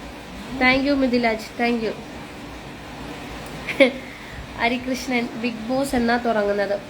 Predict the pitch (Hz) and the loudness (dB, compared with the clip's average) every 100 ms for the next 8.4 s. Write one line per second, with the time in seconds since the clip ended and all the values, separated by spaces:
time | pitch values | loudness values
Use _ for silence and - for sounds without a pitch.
0 | - 285 294 311 311 330 294 240 208 208 | 4 4 6 4 4 4 6 6 4 -2
1 | 202 - 233 254 240 240 247 240 214 214 | -4 -2 0 2 2 4 2 2 2 -2
2 | 220 233 208 196 240 320 - - - - | -2 0 0 2 0 0 -6 -14 -14 -14
3 | - - - - - - - 294 285 - | -12 -12 -12 -12 -12 -12 -12 -10 -8 -8
4 | - - - - - - - 247 254 220 | -10 -10 -10 -8 -8 -4 0 2 6 6
5 | 214 - - - 254 240 240 254 262 233 | 4 -4 -12 -8 0 4 4 4 0 0
6 | 285 285 254 254 247 254 247 247 247 226 | 0 0 2 2 2 2 0 0 0 2
7 | 240 240 254 320 233 226 240 254 233 220 | 4 4 4 2 0 2 2 2 2 0
8 | 240 208 196 202 | -2 -2 -2 -4